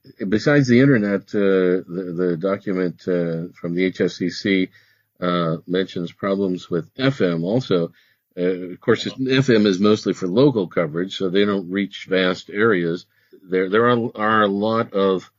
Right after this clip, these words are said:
these international broadcasters that are renting time on local F M stations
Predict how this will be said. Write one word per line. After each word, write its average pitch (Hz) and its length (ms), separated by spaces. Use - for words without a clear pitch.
these 92 200
international 110 540
broadcasters 92 680
that 98 160
are 90 160
renting 92 600
time 110 540
on 92 380
local 98 600
F 92 180
M 98 140
stations 98 640